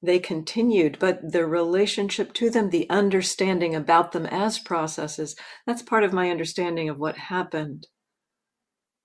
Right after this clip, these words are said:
in his awakening, that he understood these processes for what they are, rather than for, uh, kind of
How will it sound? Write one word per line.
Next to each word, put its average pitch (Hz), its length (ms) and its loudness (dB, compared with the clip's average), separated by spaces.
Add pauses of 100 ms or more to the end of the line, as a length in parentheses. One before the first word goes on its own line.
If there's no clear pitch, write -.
(120)
in 170 200 -2
his 160 260 -4
awakening, 156 640 -4
that 151 100 -6
he 165 160 -4
understood 160 960 0
these 156 280 -2
processes 151 1000 -6 (880)
for 196 120 2
what 175 200 4
they 160 140 0
are, 160 500 2 (360)
rather 175 460 6
than 151 640 -2 (180)
for, 151 640 0
uh, 151 280 -4 (1400)
kind 185 160 -2
of 156 80 -6